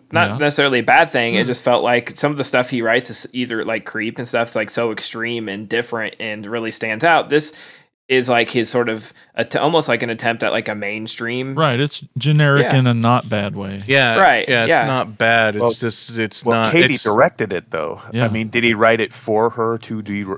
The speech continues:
Speaker 4: direct?
Speaker 2: I think he did.
Speaker 1: Probably.
Speaker 3: I think it was, it was her story. He did the screenplay, and then she directed.
Speaker 4: Hmm.
Speaker 3: Or, yeah. But I think they were involved together on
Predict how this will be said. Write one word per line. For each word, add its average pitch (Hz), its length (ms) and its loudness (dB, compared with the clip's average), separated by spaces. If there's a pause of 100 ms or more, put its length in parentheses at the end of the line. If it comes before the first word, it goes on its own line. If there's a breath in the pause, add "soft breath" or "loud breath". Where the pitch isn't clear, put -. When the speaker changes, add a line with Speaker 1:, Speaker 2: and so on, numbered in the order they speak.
(140)
Speaker 4:
direct? 113 480 -2
Speaker 2:
I 113 80 -2
think - 380 -8
he 107 160 -10
did. 95 260 -8
Speaker 1:
Probably. 113 500 0 (760)
Speaker 3:
I 135 120 2
think 160 160 2
it 151 60 4
was, 117 160 2
it 120 140 -4
was 113 160 -4
her 170 200 0
story. 117 600 4
He 107 240 -8
did 151 200 -4
the 107 60 -8
screenplay, 110 640 0 (180)
and 98 160 -8
then 92 260 -8
she - 220 -10
directed. 82 560 -12 (720)
Speaker 4:
Hmm. 95 220 -12 (460)
Speaker 3:
Or, 101 340 -2 (300)
yeah. 95 240 -12 (340)
But 101 80 -8
I 107 80 -2
think 147 280 -6
they 123 140 4
were 107 200 2
involved 101 580 -4 (480 soft breath)
together 101 560 -2
on 92 440 -10